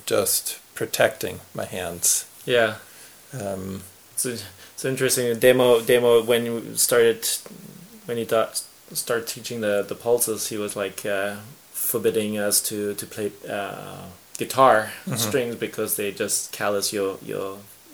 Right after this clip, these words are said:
Speaker 1: Right.
Speaker 2: fingertips up and, and make them less sensitive. So, yeah, yeah, yeah.
Speaker 1: Yeah, all, all my Japanese teachers, uh, uh, say, um, no golf, no tennis, no baseball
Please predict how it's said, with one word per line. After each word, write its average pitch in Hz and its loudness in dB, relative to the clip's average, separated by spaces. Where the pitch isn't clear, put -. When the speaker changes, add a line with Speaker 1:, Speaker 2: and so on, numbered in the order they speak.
Speaker 1:
Right. 117 0
Speaker 2:
fingertips 117 -2
up 107 0
and, 101 -4
and 107 -6
make 101 -4
them 107 -6
less 104 -2
sensitive. 101 -4
So, 101 -6
yeah, 120 2
yeah, 110 2
yeah. 113 -2
Speaker 1:
Yeah, 143 10
all, 143 10
all 131 6
my 110 2
Japanese 110 -4
teachers, - -2
uh, 57 -2
uh, 98 -2
say, 95 0
um, 95 -10
no 101 0
golf, 104 4
no 101 -4
tennis, 101 -2
no 101 -6
baseball 92 -2